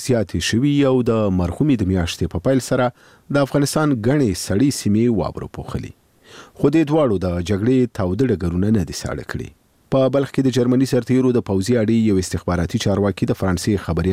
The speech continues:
اژانس سره خبرو کې خبرداری ورکړی چې که په ستراتیژیکه کچه په دې کال کې کوم مهم څه بدل نشي،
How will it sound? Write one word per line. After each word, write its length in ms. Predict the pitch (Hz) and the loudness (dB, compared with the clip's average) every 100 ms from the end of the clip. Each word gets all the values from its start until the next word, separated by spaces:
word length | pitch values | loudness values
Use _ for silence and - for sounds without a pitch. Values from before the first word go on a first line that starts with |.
| 90 | 0
اژانس 340 | 80 95 82 | 0 -2 -4
سره 100 | 82 78 | -6 -6
خبرو 240 | 80 98 120 | -4 -2 0
کې 640 | - 127 - - - - - | 0 -2 -2 -16 -20 -20 -4
خبرداری 480 | 120 120 120 120 131 | 0 0 2 2 2
ورکړی 460 | 123 98 - 92 85 | 2 0 -2 -2 -4
چې 120 | - | -8
که 80 | - | -8
په 100 | 90 | -8
ستراتیژیکه 600 | - 110 - 127 - 135 110 | -2 -2 0 -2 -2 -4 -2
کچه 160 | 101 92 | -4 -2
په 100 | 87 | 0
دې 200 | 92 - | -2 -2
کال 160 | 92 | -2
کې 180 | 85 87 - | -2 -4 -2
کوم 100 | 82 | -2
مهم 240 | 80 131 139 | 0 0 0
څه 160 | - | -2
بدل 240 | 85 78 80 | -2 -2 0
نشي، 240 | 127 - | 0 -2